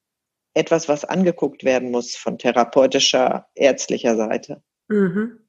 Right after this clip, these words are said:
Speaker 2: Super, danke dir. Ja.
Speaker 1: Und emotionales Essen kennen wir alle. Und wenn man sich mit Freundinnen unterhält, ich kenne nicht eine, die es nicht hat.
Speaker 2: Genau,
Speaker 1: Die, die
Speaker 2: ja.
Speaker 1: nicht die Süßigkeiten isst, die nimmt den Wein oder das Bier oder den exzessiven Sport. Oder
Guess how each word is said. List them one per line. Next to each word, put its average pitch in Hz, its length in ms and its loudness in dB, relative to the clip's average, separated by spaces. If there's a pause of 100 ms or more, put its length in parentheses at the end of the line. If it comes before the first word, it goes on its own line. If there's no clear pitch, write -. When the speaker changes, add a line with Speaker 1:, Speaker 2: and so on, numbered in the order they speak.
(960)
Speaker 2:
Super, 190 480 0
danke 175 400 0
dir. 175 400 -2 (1400)
Ja. 190 200 0
Speaker 1:
Und - 120 -6
emotionales 175 800 4
Essen - 420 -2
kennen 175 400 0
wir 151 220 -2
alle. 160 300 4
Und 123 100 -4
wenn 139 120 2
man 151 120 -2
sich - 180 -16
mit 151 120 -6
Freundinnen 170 440 0
unterhält, 165 540 2
ich - 140 -12
kenne 165 200 0
nicht 165 240 -2
eine, 175 240 2
die 170 120 -6
es - 140 -12
nicht 180 260 -4
hat. - 260 -12 (380)
Speaker 2:
Genau, 170 300 2
Speaker 1:
Die, 160 120 -4
die 170 100 0
Speaker 2:
ja. 165 60 -2
Speaker 1:
nicht 170 200 4
die 175 80 2
Süßigkeiten 170 720 0
isst, - 240 -6
die 175 100 0
nimmt 165 260 -2
den 151 240 -2
Wein 160 340 2
oder 165 240 0
das 139 340 -4
Bier 202 580 0
oder 156 200 0
den 151 180 0
exzessiven 151 640 -6
Sport. 185 640 4
Oder 151 240 2